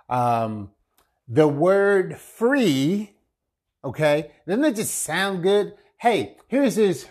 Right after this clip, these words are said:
free thing I have for you. Hey, get this for free," right? So the, the word free is a very powerful marketing term,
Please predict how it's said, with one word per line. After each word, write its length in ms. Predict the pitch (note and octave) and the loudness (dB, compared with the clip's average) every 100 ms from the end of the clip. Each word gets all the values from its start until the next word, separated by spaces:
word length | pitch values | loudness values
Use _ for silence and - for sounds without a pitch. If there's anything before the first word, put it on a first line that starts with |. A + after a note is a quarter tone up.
| _ | _
free 500 | - F#3 G#3 G3+ G3 | -8 -2 0 0 -2
thing 460 | D3 F3+ F3+ D#3 B2 | -4 -6 -4 -4 -2
I 100 | A#2 | -2
have 320 | A2+ G#2+ - | -2 -4 -4
for 100 | G#2 | -8
you. 280 | G2 F#2 E2 _ _ _ _ _ _ C3+ | -8 -8 -12 _ _ _ _ _ _ -8
Hey, 280 | D3 G3 D#3+ | 2 4 4
get 300 | A#2+ A3 G3+ | 2 -2 0
this 220 | G#3+ E3 | -2 -4
for 340 | - E3+ D3 | -4 -2 -2
free," 680 | B2+ - E3 F3 C#3+ E2 - _ _ _ | -4 -8 -4 0 -2 -4 -16 _ _ _
right? 320 | A#2 C3 D3 - _ _ _ _ _ | 0 2 2 -6 _ _ _ _ _
So 600 | - - F3+ D#3 C#3 - - _ - _ | -8 0 4 4 2 -4 -16 _ -20 _
the, 600 | E3+ B2+ G#2 C3+ E3+ A#2 - | -16 -14 -6 0 0 -2 -8
the 160 | C3+ D3+ | -2 0
word 400 | F3 A3+ B3 G#3 | 2 4 2 -2
free 600 | - G3+ F#3+ E3+ E3 - _ _ | -2 2 2 0 -4 -10 _ _
is 320 | D#3 D#3 C3+ | -4 -4 -4
a 180 | D3 D3+ | -6 -6
very 540 | A#2+ B2 D#3 F3 F3+ E3+ | -4 -2 -2 0 -2 -4
powerful 840 | - - C#3+ D3+ D#3 D3+ - D3+ | -12 0 4 4 2 -2 -6 -6
marketing 680 | C3 C3 C3+ C3+ C3 B2 A2+ | -4 -4 -4 -6 -10 -10 -14
term, 720 | - - B2+ A2 G2 G2 F#2+ | -18 -12 -10 -10 -12 -18 -20